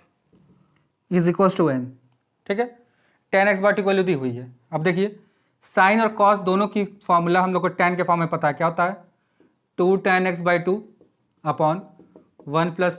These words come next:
tan squared x by two plus n one minus tan squared x by two upon one plus tan squared x by two। ये लेफ्ट हैंड साइड मैंने उठा लिया इसका,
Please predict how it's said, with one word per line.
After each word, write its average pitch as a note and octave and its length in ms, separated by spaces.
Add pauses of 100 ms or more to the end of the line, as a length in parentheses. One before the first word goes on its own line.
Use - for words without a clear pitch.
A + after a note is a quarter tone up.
tan F3 220
squared F3 400
x F3+ 140
by F3 160
two F3+ 100 (1080)
plus D#3+ 320
n F#3 180 (640)
one F3+ 200
minus F3+ 220
tan F3 260
squared F3+ 320
x E3+ 200
by F3+ 160
two A#3 140 (720)
upon E3+ 400
one E3 180
plus E3+ 300
tan E3 160
squared D#3 360
x C#3 140
by C3 60 (100)
two। B2 80 (1800)
ये F3 140
लेफ्ट F#3+ 220
हैंड F#3+ 100
साइड F#3+ 140
मैंने F3+ 160
उठा E3+ 180
लिया F3+ 200
इसका, F3 220